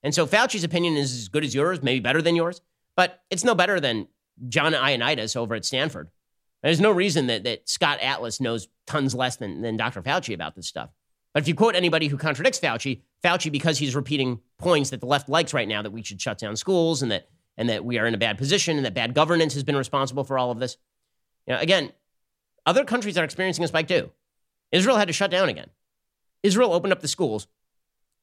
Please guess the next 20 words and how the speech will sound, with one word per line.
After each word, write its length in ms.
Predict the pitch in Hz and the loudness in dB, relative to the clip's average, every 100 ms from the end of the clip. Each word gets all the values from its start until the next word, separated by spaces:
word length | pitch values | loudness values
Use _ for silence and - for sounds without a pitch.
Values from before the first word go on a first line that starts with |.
| - | -2
There 100 | 139 | 0
was 100 | 123 | 0
a 60 | |
super 260 | 113 160 160 | 0 0 -2
spreader 280 | - 156 135 | 2 2 4
event 240 | 139 127 | 2 0
at 160 | 135 160 | 0 0
a 40 | |
school 220 | - 110 | -2 -4
and 100 | 107 | 0
they 40 | 127 | -2
had 80 | |
to 60 | 117 | 0
shut 160 | 143 120 | -4 0
down 180 | 139 | 0
again. 200 | 110 82 - _ _ _ _ _ _ _ _ | 0 -6 -16 _ _ _ _ _ _ _ _
Admiral 320 | 156 180 175 | 2 4 4
Giroir, 500 | 139 143 156 104 101 - _ _ | 2 2 2 2 -4 -10 _ _
who 80 | 143 | -2
is 220 | 127 107 | -2 -2